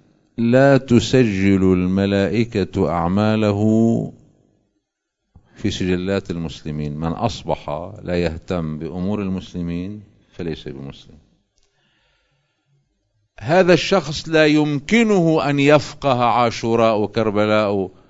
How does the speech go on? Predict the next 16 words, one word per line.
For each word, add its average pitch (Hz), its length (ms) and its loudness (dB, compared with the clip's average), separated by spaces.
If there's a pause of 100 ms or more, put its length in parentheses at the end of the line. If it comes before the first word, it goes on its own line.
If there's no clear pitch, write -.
(320)
أقوال 113 380 6
الإمام 107 380 2
الحسين 98 360 -4
عليه 98 260 0
السلام، 98 560 0 (2250)
والعقيدة 123 840 4
الإسلامية 139 1120 2
الأصيلة 160 1000 2 (720)
التي 131 360 0
تنتج 175 560 6
عنها 139 320 4
الأخلاق 117 580 0
الفاضلة. 87 800 -2 (1800)
من 110 200 -2
أفضل 139 500 -2
الأخلاق 113 600 -4